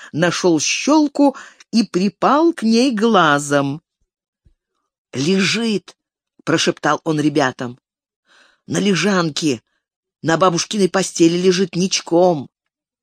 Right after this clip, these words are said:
Митревна действительно лежала как пласт, уткнувши лицо в подушку. Однако минут через десять она поднялась и с опущенными глазами, с красными пятнами на лице,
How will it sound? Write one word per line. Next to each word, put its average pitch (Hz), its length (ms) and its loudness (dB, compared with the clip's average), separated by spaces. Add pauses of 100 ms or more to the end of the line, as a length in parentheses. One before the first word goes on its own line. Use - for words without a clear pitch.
(440)
Митревна 208 720 -2
действительно 208 840 -4
лежала 202 480 2
как - 280 -6
пласт, 175 680 0 (300)
уткнувши 185 640 0
лицо 170 420 0
в - 120 -12
подушку. 147 680 -4 (680)
Однако 254 380 0
минут 240 260 -2
через 208 300 -4
десять 202 480 -4 (320)
она 220 240 0
поднялась 226 680 0 (360)
и - 80 -2
с - 80 -2
опущенными 240 640 2
глазами, 214 640 2
с - 140 -6
красными 180 520 -4
пятнами 208 520 -2
на 196 80 -2
лице, 185 500 -4